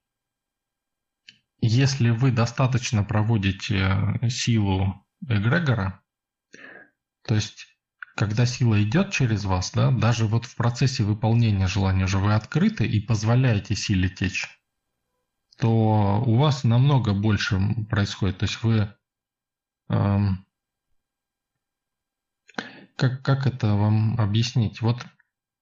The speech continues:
вы просто начинаете брать то, что дает сила. Когда вот человек закрыт, он не берет.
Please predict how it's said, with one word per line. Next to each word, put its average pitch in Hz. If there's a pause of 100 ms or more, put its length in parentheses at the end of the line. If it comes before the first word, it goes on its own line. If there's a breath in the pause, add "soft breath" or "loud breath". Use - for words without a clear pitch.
(1160)
вы 123
просто 147
начинаете 123 (760)
брать 123
то, 123
что 123
дает 113
сила. 95 (100)
Когда 113
вот 127
человек 120
закрыт, 123
он 120
не 123
берет. 117